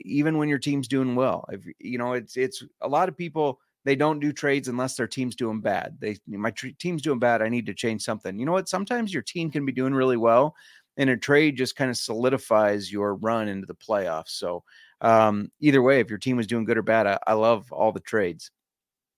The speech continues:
Rochester says, "Flex Ertz or Najee? I have Dotson, but he isn't looking good at all." I agree, he's not looking good. Ertz would have been my, gosh, these are both hard. Trey McBride got more involved last week than he has been,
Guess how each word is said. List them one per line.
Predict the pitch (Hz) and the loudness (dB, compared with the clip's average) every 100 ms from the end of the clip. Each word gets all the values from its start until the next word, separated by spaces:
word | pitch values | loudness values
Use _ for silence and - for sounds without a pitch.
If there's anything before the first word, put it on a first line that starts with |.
| _ _ _ _ _ - | _ _ _ _ _ 2
Rochester | 131 160 139 147 - 123 | 6 6 6 2 2 -4
says, | 120 117 101 - | -2 -4 -4 -14
"Flex | - - 151 160 - - - | -20 -4 4 4 2 -10 2
Ertz | 165 202 - | 2 2 -2
or | 117 | -6
Najee? | 113 117 165 135 98 90 | -2 2 2 0 -4 -4
I | |
have | 101 139 120 | 0 0 2
Dotson, | 127 123 139 127 | 4 4 2 -2
but | 104 | -6
he | 107 151 | -2 -2
isn't | 123 95 | -2 -4
looking | 127 120 | -6 -4
good | 117 113 | -4 -2
at | 107 | 2
all." | 117 113 - - _ | 2 2 -6 -20 _
I | 127 | -2
agree, | 120 131 131 | 2 2 2
he's | 110 | 2
not | 127 127 | 2 0
looking | 127 117 113 | -2 -4 -2
good. | 117 117 85 - | 2 2 0 4
Ertz | 175 208 - - _ _ _ _ _ _ _ | 4 4 -4 -14 _ _ _ _ _ _ _
would | 123 143 | 2 4
have | 180 | 6
been | 170 165 | 4 2
my, | 165 143 - - _ - | 0 -2 -4 -12 _ -10
gosh, | 113 - - | -10 -10 -6
these | 139 117 | -6 -4
are | 101 - - | -8 -10 -2
both | 123 120 - | 0 0 0
hard. | 107 92 | -2 -2
Trey | 98 151 | 0 0
McBride | 202 175 120 120 147 | 0 -2 2 4 4
got | 113 98 | 0 -2
more | 104 117 | 0 0
involved | 120 98 107 113 | 0 0 2 2
last | - 110 104 110 - | -2 0 0 -2 -8
week | 113 - | -10 -8
than | 104 | -8
he | 101 98 | -6 -4
has | 107 117 | -2 -2
been, | 95 104 98 | -2 -4 -4